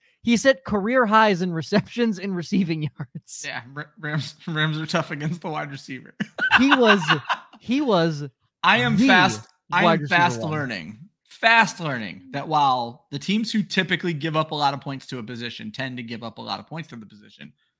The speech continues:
Speaker 2: the teams at the bottom, it doesn't fucking matter. Don't start Mark Andrews 'cause he's playing the Browns. Two touchdowns. Don't
Speaker 1: <laughs>
Speaker 2: start C D Lamb 'cause he's playing the Rams.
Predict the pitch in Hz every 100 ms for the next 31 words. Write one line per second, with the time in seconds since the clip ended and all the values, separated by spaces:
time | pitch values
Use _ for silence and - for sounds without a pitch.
0 | _ _ - - 523 466 311 185 170 170
1 | 175 - 226 180 143 135 135 - 107 78
2 | - - _ _ 175 240 - 180 220 202
3 | 214 220 240 196 139 143 160 151 156 202
4 | 208 196 185 175 127 92 - _ _ -
5 | 226 175 151 - 110 - 143 - 254 269
6 | - - 240 - 254 233 233 220 170 180
7 | 170 185 180 208 214 208 202 175 139